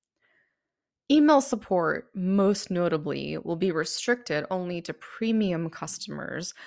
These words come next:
and those with a LastPass family account.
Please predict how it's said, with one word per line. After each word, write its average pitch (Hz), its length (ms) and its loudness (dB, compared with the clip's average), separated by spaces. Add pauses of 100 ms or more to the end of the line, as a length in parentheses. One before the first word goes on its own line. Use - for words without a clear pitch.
(300)
and 196 480 0
those 214 380 0 (220)
with 196 180 -4
a 175 100 0
LastPass 165 920 -6
family 196 360 -2
account. - 540 -10